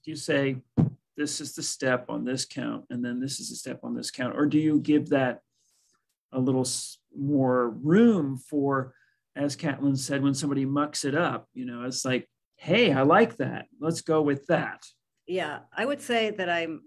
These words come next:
Speaker 2: um, tend to be, uh, much more like the way Catlin was talking about, where I really want the dancers to take it,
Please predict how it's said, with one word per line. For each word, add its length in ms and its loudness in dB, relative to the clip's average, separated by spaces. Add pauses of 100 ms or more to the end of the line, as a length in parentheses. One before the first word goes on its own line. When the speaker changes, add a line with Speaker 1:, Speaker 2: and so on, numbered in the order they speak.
(140)
Speaker 2:
um, 380 -10 (480)
tend 240 -4
to 80 -6
be, 300 -2 (180)
uh, 240 -12 (440)
much 280 -8
more 120 -4
like 220 -4
the 80 -10
way 320 -8
Catlin 460 -8
was 120 -8
talking 380 -6
about, 440 -6 (120)
where 220 -2
I 60 -4
really 280 -4
want 320 -8
the 60 -12
dancers 760 -12 (680)
to 100 -8
take 320 -6
it, 300 -6